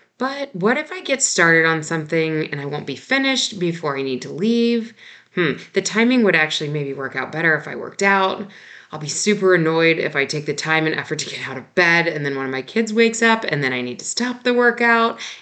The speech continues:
and round and round we go. Sometimes we can decision fatigue ourselves right out of making any decisions at all. My other classic example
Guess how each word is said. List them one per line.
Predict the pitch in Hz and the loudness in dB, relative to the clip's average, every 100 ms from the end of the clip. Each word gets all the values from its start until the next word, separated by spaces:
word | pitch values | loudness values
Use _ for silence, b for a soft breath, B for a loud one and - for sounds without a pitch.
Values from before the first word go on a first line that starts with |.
| - | -14
and | 117 110 110 101 113 | -8 -6 -6 -10 -6
round | 143 214 226 240 233 233 | 0 2 2 2 2 0
and | - 139 123 120 | -2 -6 -6 -8
round | 117 110 135 190 202 208 | -10 -4 0 2 0 -2
we | 196 196 | -2 -2
go. | 156 - - - B B B | -2 -4 -6 -10 B B B
Sometimes | - 226 277 - 233 180 160 202 - B B B | 0 2 2 0 0 2 0 -4 -8 B B B
we | 180 214 | 4 4
can | 214 202 | 6 2
decision | 175 170 233 220 214 | 2 0 0 2 2
fatigue | 196 175 170 160 | 2 -2 -2 0
ourselves | 156 147 151 147 139 - | 0 0 -2 -4 -6 -8
right | 147 151 170 | -6 -2 0
out | 175 147 147 | 0 0 -2
of | 151 143 | -6 -4
making | 147 139 139 139 | -4 -4 -4 -4
any | - 269 349 | 0 0 2
decisions | 202 - 151 151 156 160 | 0 2 0 0 2 0
at | 160 | 0
all. | 202 226 165 - - B B B | 2 4 4 0 -8 B B B
My | 175 170 170 | 0 0 2
other | 190 202 202 | 0 2 2
classic | 202 302 403 233 190 | 0 -6 -2 -4 -2
example | 160 156 160 156 160 165 | -4 0 0 2 0 -2